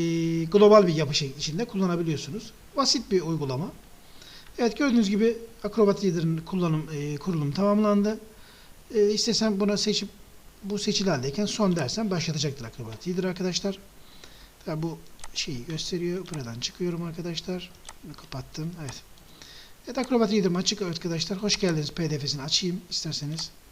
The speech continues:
Bunu kapatalım. Evet, hoş geldiniz P D F'si burada açık arkadaşlar.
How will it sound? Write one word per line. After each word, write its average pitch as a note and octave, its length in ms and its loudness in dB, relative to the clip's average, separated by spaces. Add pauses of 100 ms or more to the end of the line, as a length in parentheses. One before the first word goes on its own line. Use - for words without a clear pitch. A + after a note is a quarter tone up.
(880)
Bunu C3 160 -12
kapatalım. C#3 520 -10 (100)
Evet, D#3 180 -10
hoş - 180 0
geldiniz C3+ 280 -2
P C#3 180 -6
D A#2+ 100 -6
F'si D#3 180 -6
burada C#3 180 -6
açık - 260 -6
arkadaşlar. A#2 500 -12